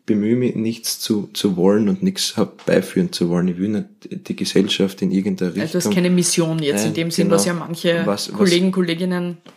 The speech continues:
Speaker 1: sollen sie
Speaker 2: teilweise
Speaker 1: alles, ja.
Speaker 2: durchaus haben. Ja.
Speaker 1: Aber das ist,
Speaker 2: Ja,
Speaker 1: de-,
Speaker 2: okay.
Speaker 1: darum, darum geht's mir, wenn du, wenn du dies, also diese Gefahr sehe ich bei mir nicht, weil ich meine Rolle nicht darin sehe.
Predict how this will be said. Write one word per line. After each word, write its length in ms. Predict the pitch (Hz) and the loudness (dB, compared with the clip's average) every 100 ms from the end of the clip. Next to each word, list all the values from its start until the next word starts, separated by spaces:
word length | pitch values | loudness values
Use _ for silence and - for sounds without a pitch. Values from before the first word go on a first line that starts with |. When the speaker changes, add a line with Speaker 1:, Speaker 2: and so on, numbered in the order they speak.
| _ - - _ _ - | _ -20 -20 _ _ -14
Speaker 1:
sollen 260 | - 139 160 | -4 -2 0
sie 60 | |
Speaker 2:
teilweise 420 | 175 165 185 180 196 | 0 4 4 6 4
Speaker 1:
alles, 200 | 180 175 135 | 4 2 2
ja. 160 | 139 | 2
Speaker 2:
durchaus 400 | 127 190 175 170 | 2 0 0 -2
haben. 260 | 156 - 165 | -8 -10 -6
Ja. 80 | 190 | -4
Speaker 1:
Aber 120 | 107 | -4
das 280 | 101 98 120 | -4 -6 -8
ist, 180 | - | -10
Speaker 2:
Ja, 120 | 175 135 | -8 -6
Speaker 1:
de-, 120 | 110 | -6
Speaker 2:
okay. 60 | - | -4
Speaker 1:
darum, 360 | 98 117 117 95 | -4 -2 -4 -6
darum 260 | 98 98 104 | -4 -4 -4
geht's 240 | 104 - | -6 -2
mir, 120 | 104 98 | -2 -2
wenn 100 | 98 | -2
du, 200 | 98 98 | -4 -4
wenn 160 | 95 | -4
du 240 | 95 101 98 _ - - - - _ _ | -4 -8 -10 _ -12 -8 -8 -10 _ _
dies, 280 | - 107 - | -4 -2 -2
also 200 | - - | -2 2
diese 280 | - 113 107 | 2 2 2
Gefahr 500 | - - - 110 113 | 0 0 2 2 0
sehe 240 | - 110 | 0 0
ich 60 | 120 | 0
bei 100 | 113 | 0
mir 600 | 101 101 - - - - | 0 0 -4 -10 -14 -12
nicht, 680 | - - - 95 98 101 104 | -6 -6 -4 0 2 2 2
weil 140 | 98 | 0
ich 80 | 95 - _ _ | 0 -4 _ _
meine 320 | - 98 90 | -4 0 0
Rolle 220 | 87 98 104 | -2 -4 -2
nicht 180 | 95 - | -6 -6
darin 280 | 90 90 95 | -2 0 2
sehe. 440 | - 87 95 | 2 2 2